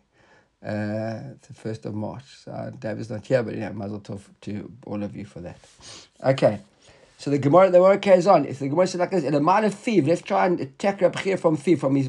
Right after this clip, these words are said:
from, from his, the guy's own mouth. Mile of Shechein Ein B'Hakash-, Ein B'Hakasha B'Zama. Remember, our Kal Vachomer is based on the idea that Eidim are stronger than your own, your own declaration.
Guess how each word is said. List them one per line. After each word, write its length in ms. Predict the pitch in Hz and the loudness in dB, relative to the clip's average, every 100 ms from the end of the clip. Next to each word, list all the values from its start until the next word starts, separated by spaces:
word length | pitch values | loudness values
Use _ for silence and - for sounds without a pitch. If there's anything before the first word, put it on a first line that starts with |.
| 117 | -2
from, 260 | 139 131 | -2 -2
from 140 | 131 131 | -2 -4
his, 140 | 131 | -4
the 180 | 123 139 | -8 -2
guy's 240 | 147 151 | 2 2
own 240 | - 151 151 | 2 2 4
mouth. 240 | 123 - | 2 -2
Mile 260 | 151 196 190 | 0 2 2
of 80 | |
Shechein 380 | 139 160 151 151 | 0 -4 -4 -2
Ein 260 | 139 160 160 | -2 0 0
B'Hakash-, 640 | 151 147 - 147 139 - | 0 0 -2 -6 -6 -4
Ein 160 | 147 151 | -2 0
B'Hakasha 420 | 147 147 151 147 | -2 -2 0 2
B'Zama. 520 | 143 139 151 175 - - - - | 2 0 0 0 -2 -14 -20 -6
Remember, 180 | 180 185 | -2 2
our 140 | 147 | 2
Kal 180 | - 208 | 2 0
Vachomer 300 | 208 202 202 | 0 2 2
is 80 | 147 | 4
based 260 | 165 170 185 | 4 2 0
on 80 | |
the 120 | 170 151 | 2 2
idea 300 | 135 170 175 | 2 2 2
that 160 | 147 - | 2 2
Eidim 400 | - 202 220 185 | 2 2 2 2
are 80 | |
stronger 420 | 165 - 190 202 196 | 2 4 4 4 2
than 180 | 180 | 4
your 240 | 165 160 151 | 6 6 8
own, 360 | 185 196 175 - | 6 4 -2 -2
your 180 | 156 160 160 | 2 4 6
own 220 | 185 175 | 4 2
declaration. 760 | 170 170 170 160 175 - 95 | -2 0 4 6 6 4 -10